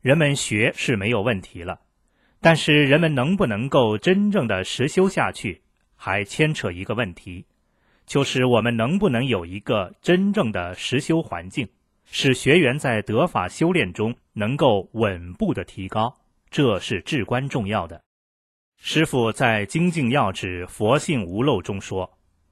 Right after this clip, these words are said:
我还要告诉你们，其实你们以前的本性是建立在为我为私的基础上的，你们今后做事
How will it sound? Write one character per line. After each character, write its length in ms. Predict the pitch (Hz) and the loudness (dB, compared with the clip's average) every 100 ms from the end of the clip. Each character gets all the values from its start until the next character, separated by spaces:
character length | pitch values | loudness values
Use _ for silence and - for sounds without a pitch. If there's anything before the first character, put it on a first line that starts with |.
| _ _ | _ _
我 180 | 120 127 | 4 4
还 180 | - 127 | 4 2
要 140 | 170 | 2
告 240 | - 175 113 | 4 2 2
诉 160 | 131 | -2
你 160 | 101 85 | -6 -6
们， 200 | 90 87 _ _ _ _ _ | -10 -12 _ _ _ _ _
其 200 | - 175 | 0 0
实 180 | - 156 | 2 2
你 140 | 135 | 2
们 160 | 123 147 | 0 -2
以 180 | 107 | -4
前 240 | 98 - 151 | -6 -2 0
的 80 | 180 | 0
本 280 | 117 92 | -2 -6
性 340 | 95 135 104 92 _ | -6 -4 -4 -8 _
是 400 | - - 120 110 | -10 -4 0 0
建 240 | 101 175 117 | 2 2 2
立 100 | 101 | -2
在 380 | - 95 85 - | -2 -4 -4 -4
为 300 | 170 160 117 | 2 4 4
我 360 | 95 95 85 - | 2 -2 -2 0
为 220 | 151 107 | 0 0
私 260 | - - 165 | -4 0 2
的 100 | 107 | 2
基 220 | 123 110 | 0 -4
础 180 | - 85 | -6 -6
上 240 | 101 80 | -4 -6
的， 160 | 85 - _ _ _ | -10 -16 _ _ _
你 140 | - 139 | 0 2
们 100 | 131 | 4
今 220 | 196 208 | 4 2
后 180 | - 120 | 2 0
做 240 | 175 113 | 2 0
事 340 | - - 104 | 0 -4 -4